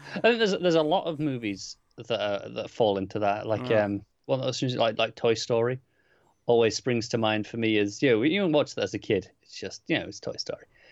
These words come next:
Speaker 1: And then when you, when you come back and watch it as an adult, there's a lot of actual, you know, uh, witty humour in there that, you know, uh, only the adults are getting.
Speaker 2: Yeah, yeah.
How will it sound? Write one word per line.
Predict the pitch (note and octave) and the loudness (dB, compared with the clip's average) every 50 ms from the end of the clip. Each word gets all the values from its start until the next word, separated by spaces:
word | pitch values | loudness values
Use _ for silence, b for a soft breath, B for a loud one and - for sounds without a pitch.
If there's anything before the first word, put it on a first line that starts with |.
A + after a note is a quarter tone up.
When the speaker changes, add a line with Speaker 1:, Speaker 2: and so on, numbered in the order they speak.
| B B B B | B B B B
Speaker 1:
And | C#3 C#3 | 4 4
then | C#3 C#3 | 4 4
when | D3 D#3 D#3 | 4 4 4
you, | D#3 D3+ | 4 4
when | D#3 D#3 | 4 2
you | D3 C#3+ | 2 2
come | - D3+ C3+ B2 | 0 -2 -2 0
back | B2 B2 B2 - - | 0 -2 -2 -2 -6
and | A#2+ G#2+ G#2+ | -6 -4 -2
watch | A2+ A2 - - | -4 -4 -4 -6
it | A2+ A2+ | -8 -6
as | A2 | -4
an | A2 | -4
adult, | A2 G#2+ G#2 | -4 -2 0
there's | A2+ A2 A2 | 0 2 4
a | A#2 | 4
lot | A#2 C3 C3+ B2+ B2 A#2 | 4 4 4 4 2 2
of | A#2 A#2+ | 2 2
actual, | A#2 A#2 A2 - - B2+ A#2+ | 0 0 0 -4 -8 -6 -4
you | A#2+ A#2+ A2 | -2 0 2
know, | G2+ F#2+ G2 | 2 2 2
uh, | G#2 G2 G2 G2 G2 G2+ | 2 2 2 4 4 2
witty | G2+ G#2+ A#2 A2+ A#2 | 2 2 2 2 2
humour | G2+ - - A2+ G#2+ G2+ G2 G2+ | 0 0 0 -2 0 0 -2 -2
in | G#2 G#2 G#2+ | 0 0 0
there | G2+ F#2 F2+ F2+ F2+ - - - | 0 -2 -2 -4 -6 -8 -8 -2
that, | - A2 G2+ G2+ - - _ _ - | 2 2 2 2 0 -6 _ _ -6
you | - E3+ D#3+ D#3 D#3 | -2 0 2 2 4
know, | D3 B2 | 4 4
uh, | A2+ A#2 A#2+ B2 - | 2 2 0 2 2
only | C3 B2 A#2+ A#2 G#2+ | 4 4 4 4 4
the | G#2+ G#2+ G2 | 4 4 2
adults | G2 G2 G2+ - - - G#2+ | 2 0 -6 -10 -8 -8 -6
are | |
getting. | G2+ G2+ F#2+ - - F#2 E2+ _ _ _ _ _ _ - - | -2 -2 -2 -4 -4 -10 -14 _ _ _ _ _ _ -20 -14
Speaker 2:
Yeah, | C#3 B2+ A2 G2 F#2 F#2 - _ _ _ _ _ _ - | -10 -10 -8 -8 -10 -12 -14 _ _ _ _ _ _ -18
yeah. | G#2+ G#2 F#2+ F2+ | -18 -16 -16 -18